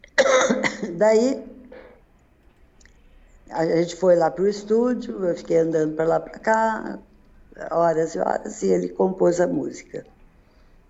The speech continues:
Daí, daí co-, compôs, assim, rapidamente e tal.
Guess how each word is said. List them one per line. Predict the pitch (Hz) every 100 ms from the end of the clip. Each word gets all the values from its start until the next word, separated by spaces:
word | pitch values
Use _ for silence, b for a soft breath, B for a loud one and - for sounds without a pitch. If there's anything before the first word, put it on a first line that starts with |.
| _ _ _ -
Daí, | 151 143 139 143 - -
daí | 127 135 139 - - -
co-, | 151 151
compôs, | - 156 143 160 180
assim, | - 147 151 151
rapidamente | 143 151 147 143 143 165 156 -
e | -
tal. | - 170 202